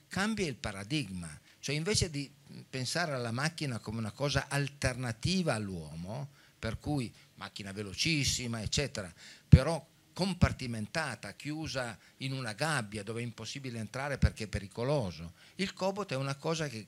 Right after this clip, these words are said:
convive con l'uomo, fa una parte del lavoro che fa l'uomo, an-,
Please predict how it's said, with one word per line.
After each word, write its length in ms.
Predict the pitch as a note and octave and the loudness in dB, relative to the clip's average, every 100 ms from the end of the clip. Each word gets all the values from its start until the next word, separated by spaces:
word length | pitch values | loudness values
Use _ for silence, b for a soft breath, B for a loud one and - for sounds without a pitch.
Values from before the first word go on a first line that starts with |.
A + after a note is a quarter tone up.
| - | -6
convive 800 | D3 C#3 A#2+ G#3 G3 G#2 E2+ D2 B B | -2 -2 2 6 6 4 -2 -6 B B
con 200 | - G#2 | -2 -2
l'uomo, 520 | F#2+ E2+ D2+ D2+ D2 B B B | 0 -2 -4 -8 -10 B B B
fa 420 | - E3 E3+ C#3+ - C3 - | -4 0 0 -2 -10 -16 -4
una 180 | C#3+ A#2+ | -2 2
parte 420 | F3+ G3 E3 A#2+ | 2 2 0 -6
del 120 | G2+ | -8
lavoro 340 | G#2+ G2+ G2+ | -10 -10 -14
che 60 | F#2 | -14
fa 120 | G2 | -14
l'uomo, 220 | G2 F2 | -12 -8
an-, 160 | G#2 | -6